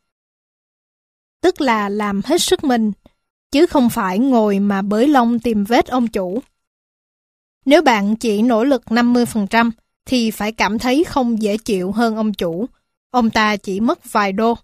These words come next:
còn bạn mất cả lòng nhiệt thành và sự tự trọng, và thậm chí khổ sở cả đời. Nếu tôi có một công việc tốt. Một số người tin rằng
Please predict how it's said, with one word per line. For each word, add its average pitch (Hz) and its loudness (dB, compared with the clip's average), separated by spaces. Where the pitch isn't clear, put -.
còn 196 -4
bạn 190 -6
mất 339 -2
cả 202 0
lòng 208 0
nhiệt 208 -2
thành 196 -4
và 190 -4
sự 185 -6
tự 185 -8
trọng, 165 -6
và 208 0
thậm 196 -6
chí 247 -2
khổ 202 -4
sở 185 -4
cả 190 -4
đời. 202 -2
Nếu 269 4
tôi 254 2
có 247 2
một 254 -2
công 214 -2
việc 202 -8
tốt. 262 0
Một 220 -2
số 302 2
người 220 0
tin 254 2
rằng 214 0